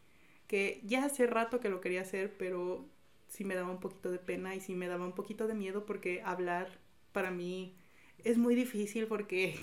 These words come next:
<laughs> yo me desvío, me desvío muchísimo de los temas. Y es sin querer, una disculpa,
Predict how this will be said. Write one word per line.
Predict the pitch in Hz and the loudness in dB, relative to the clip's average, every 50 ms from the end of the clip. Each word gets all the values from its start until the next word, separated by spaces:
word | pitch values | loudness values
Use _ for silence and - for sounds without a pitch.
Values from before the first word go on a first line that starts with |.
| - - | -6 -8
<laughs> | - - | -10 -12
yo | - 196 170 170 165 | -8 -4 -2 -2 -2
me | 175 208 | -2 -2
desvío, | 233 262 214 170 - 165 160 175 226 262 - | 0 0 -2 -2 -4 -8 -6 -4 -4 -4 -4
me | - 190 202 | -2 -4 -4
desvío | 196 - 214 208 - - 220 - 262 269 285 294 | -2 -4 -6 -6 -8 -10 -6 -4 -2 0 2 4
muchísimo | 277 247 - - 220 214 - 233 233 226 190 | 4 2 2 0 -2 -4 -2 -2 -2 -2 -2
de | 175 170 | -4 -4
los | 170 170 - | -6 -8 -8
temas. | - 180 185 170 - - - - - | -8 -8 -8 -8 -10 -12 -14 -8 -6
Y | 196 | -4
es | 196 190 190 | -4 -2 -2
sin | - 202 190 190 | -4 -4 -4 0
querer, | 185 180 175 180 180 180 - | 0 0 2 0 -2 -4 -6
una | 185 180 170 170 | -8 -6 -4 -4
disculpa, | 170 165 - - 180 - 175 170 | -6 -4 -4 -4 -4 -4 -6 -8